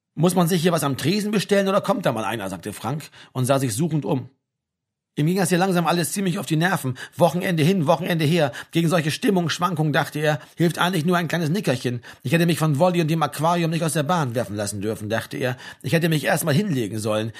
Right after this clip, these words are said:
bevor ich mich unter die Leute wage. Man muss zwischen die Kaserne und das zivile Leben ein Nickerchen legen, dachte er, sonst hält man den abrupten Übergang nicht aus.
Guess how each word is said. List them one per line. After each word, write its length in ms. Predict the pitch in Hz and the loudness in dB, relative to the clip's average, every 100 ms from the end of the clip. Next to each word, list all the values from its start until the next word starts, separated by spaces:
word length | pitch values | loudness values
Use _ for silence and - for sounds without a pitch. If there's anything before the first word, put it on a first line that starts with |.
| - | -12
bevor 240 | - 110 139 | -8 0 2
ich 60 | |
mich 140 | 127 127 | 2 -2
unter 100 | 127 | 0
die 80 | |
Leute 380 | 123 123 131 127 | 2 2 0 -2
wage. 380 | 123 123 120 123 - - | -2 -2 -4 -8 -10 -8
Man 140 | 131 147 | 0 2
muss 160 | 185 | 2
zwischen 240 | - 185 175 | 0 -2 -2
die 80 | |
Kaserne 400 | 165 160 147 190 | 0 0 2 0
und 60 | 175 | 0
das 180 | 156 151 | -2 -2
zivile 300 | 160 180 175 | -4 0 2
Leben 280 | 156 185 165 | 2 0 0
ein 120 | 147 | -2
Nickerchen 400 | 202 151 - 117 | 0 0 -2 -4
legen, 320 | 110 120 110 | -4 -6 -4
dachte 300 | 131 120 131 | -2 -2 -4
er, 200 | 139 139 - - | -2 -2 -4 -6
sonst 160 | 170 135 | -4 2
hält 160 | 180 | 2
man 80 | 180 | 2
den 80 | 165 | 0
abrupten 420 | 160 135 202 180 | -2 0 -2 -2
Übergang 380 | 202 175 147 156 | 0 0 0 -2
nicht 180 | 147 - | -6 -4
aus. 380 | 170 175 - | -4 -2 -6